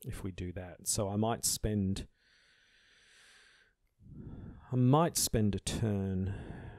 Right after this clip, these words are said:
um, getting rid of Psychoses and bringing out Lone Wolf. So we'll see. Let's first of all, let's see what the Mythos deck has. So we're in turn six. We now have five Doom, so this is gonna flip next go.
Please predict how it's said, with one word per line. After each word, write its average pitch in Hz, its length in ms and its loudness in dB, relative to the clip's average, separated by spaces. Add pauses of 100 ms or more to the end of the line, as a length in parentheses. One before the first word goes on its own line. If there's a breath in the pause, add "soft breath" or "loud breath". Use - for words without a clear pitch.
(220 loud breath)
um, 90 540 -4
getting 98 220 -2
rid 90 140 -2
of 85 80 -4
Psychoses 92 760 -4
and 85 100 -2
bringing 87 280 -4
out 85 160 -12
Lone 85 300 -6
Wolf. 82 360 -10 (460)
So - 240 -12
we'll 90 120 -10
see. 90 360 -6 (160)
Let's 104 180 -6
first 98 300 -4
of 95 80 -8
all, 87 120 -4
let's - 200 -6
see 95 160 -2
what 92 160 -6
the 98 60 -4
Mythos 92 580 -4 (720 loud breath)
deck - 240 -2
has. 101 300 -2
So 110 160 2
we're 101 100 2
in 104 100 2
turn 135 400 4
six. - 680 0
We 107 160 2
now 127 280 6
have 113 200 0
five 107 400 2
Doom, 98 200 4
so 107 160 0
this 117 220 2
is 117 100 -2
gonna 107 220 2
flip - 540 -2
next 101 260 -4
go. 101 400 -4